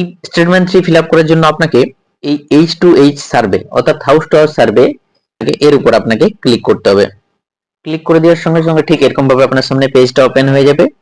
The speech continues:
এরপরে আপনি যে বাড়ি বাড়ি সার্ভে করছেন, অর্থাৎ প্রত্যেকটি ভোটারের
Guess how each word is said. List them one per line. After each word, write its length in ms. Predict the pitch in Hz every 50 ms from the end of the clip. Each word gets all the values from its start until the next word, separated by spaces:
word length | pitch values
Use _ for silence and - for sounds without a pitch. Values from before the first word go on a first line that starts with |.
| _ _ _ _ _ 679 - - - - - _ _ _ - 151
এরপরে 260 | 160 165 180 196 180 165
আপনি 220 | 156 156 - 135 139 - - _ _ _ _ _ _ _ _ _ _ _ _ _ _ _ -
যে 80 | 151 147 131 131
বাড়ি 180 | 131 135 139
বাড়ি 200 | 139 139 135 143
সার্ভে 340 | 139 143 143 120 117 117 123 117 -
করছেন, 300 | 117 110 113 - 151 165 226 233 _ _ _ _ _ _ _ _ _ _ _ _ _ _ _ _ _ _ _ _ _ _ -
অর্থাৎ 240 | 139 143 160 165 165 165
প্রত্যেকটি 420 | 160 165 - - 175 170 - 180 156
ভোটারের 400 | 143 135 131 139 135 143 143 139